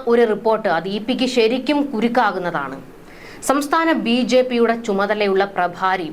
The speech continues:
പ്രകാശ് ജാവ്ദേക്കറുമായി എൽ ഡി എഫ് കൺവീനർ ഇ പി ജയരാജൻ കൂടിക്കാഴ്ച നടത്തിയത് വിവാദമായ കണ്ണൂർ മൊറാഴയിലെ വൈദേകം റിസോർട്ടിലെ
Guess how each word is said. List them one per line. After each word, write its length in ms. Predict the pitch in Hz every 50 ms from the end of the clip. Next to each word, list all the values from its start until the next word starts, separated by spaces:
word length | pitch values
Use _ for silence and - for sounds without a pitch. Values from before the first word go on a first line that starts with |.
| - -
പ്രകാശ് 420 | 202 196 196 240 247 262 - 202 208
ജാവ്ദേക്കറുമായി 800 | 226 202 208 196 196 196 190 190 196 190 175 170 170 165 165 202 269 262 - - - - - 190 202
എൽ 80 | 233 254 240 277
ഡി 80 | 269 269
എഫ് 140 | 269 269 262 - -
കൺവീനർ 440 | 240 226 214 208 226 220 220 220 208 208 220
ഇ 20 | 233 226
പി 100 | 254 254 247 185
ജയരാജൻ 460 | 202 196 202 208 202 196 196 208 226 240 233 -
കൂടിക്കാഴ്ച 600 | 226 233 262 269 294 294 - 254 240 226 233 226 214 196
നടത്തിയത് 500 | 180 180 196 196 208 202 190 185 170 160 135 - - - - - - - -
വിവാദമായ 800 | 220 233 226 285 302 302 294 277 262 233 214 202 196 202 220 240 233 - -
കണ്ണൂർ 380 | 220 208 220 233 247 262 269 269 269 - 208 202
മൊറാഴയിലെ 720 | 208 214 226 233 247 262 262 269 262 262 254 247 247 247 208 190
വൈദേകം 580 | 185 196 208 220 233 240 240 240 233 247 240 233 220 202
റിസോർട്ടിലെ 580 | 196 - - 220 220 214 220 208 202 196 220